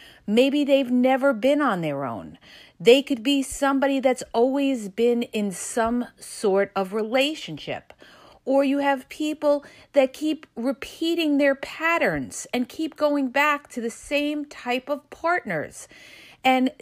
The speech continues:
every time you look back on the exes that they've had, it's been the same type of people that they've picked. People that maybe were players, people that treated them lousy, people that broke their boundaries,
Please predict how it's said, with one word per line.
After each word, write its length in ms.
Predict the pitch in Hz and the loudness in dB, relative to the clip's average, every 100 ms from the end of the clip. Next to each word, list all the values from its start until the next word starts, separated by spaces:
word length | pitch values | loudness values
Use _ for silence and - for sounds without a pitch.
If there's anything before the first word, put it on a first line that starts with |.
| - - - - | -20 -20 -20 -2
every 300 | 262 311 349 | 2 4 2
time 380 | 302 320 311 294 | -2 -2 -2 0
you 160 | 262 254 | -2 -2
look 420 | 240 330 311 - | -4 -6 -6 -2
back 340 | 294 285 262 - | 0 0 -4 -6
on 220 | 220 226 | -6 -4
the 200 | 214 208 - | -2 -2 -2
exes 460 | 269 302 - 247 214 | -4 -4 -4 -6 -4
that 180 | 233 220 | -6 -2
they've 280 | 220 214 - | -2 -2 -4
had, 500 | 330 370 208 202 - - - - _ 294 | -2 0 0 -2 -6 -20 -20 -20 _ -2
it's 220 | 294 - | -2 -2
been 260 | 302 277 | -2 2
the 100 | 285 | 0
same 600 | 269 - 285 269 277 277 | -2 -4 -2 0 0 -2
type 420 | 269 - 254 247 247 | -6 -6 -4 -4 -4
of 260 | 233 - | -10 -12
people 480 | - 294 294 262 240 | -10 -8 -6 -4 -4
that 200 | 214 208 | -4 -4
they've 320 | 226 226 - | -2 -2 -6
picked. 640 | - - 285 - - - - - - - _ - | -16 -8 -6 -6 -10 -20 -20 -20 -20 -20 _ -18
People 520 | 226 294 285 262 247 | -4 -4 -2 -2 0
that 220 | 220 - | 2 0
maybe 360 | 214 208 190 180 | 0 -2 -2 -4
were 220 | 160 151 | -4 -6
players, 720 | - 320 320 311 302 294 277 | -4 0 0 2 0 0 -2
people 400 | - 254 214 208 | -4 -6 -2 -2
that 200 | 190 170 | 0 -2
treated 380 | - 226 190 175 | -2 -6 -4 -2
them 300 | 180 170 170 | 0 0 0
lousy, 840 | 180 240 294 294 269 285 269 269 269 - - - | 0 2 4 2 2 0 -2 -2 -6 -14 -20 -6
people 360 | 254 214 214 | -4 -2 0
that 220 | 190 180 | 0 -2
broke 320 | 185 196 185 - | 0 0 0 -4
their 160 | 170 | -6
boundaries, 880 | 175 254 285 294 277 285 285 294 | 0 2 2 0 -2 -2 -2 -4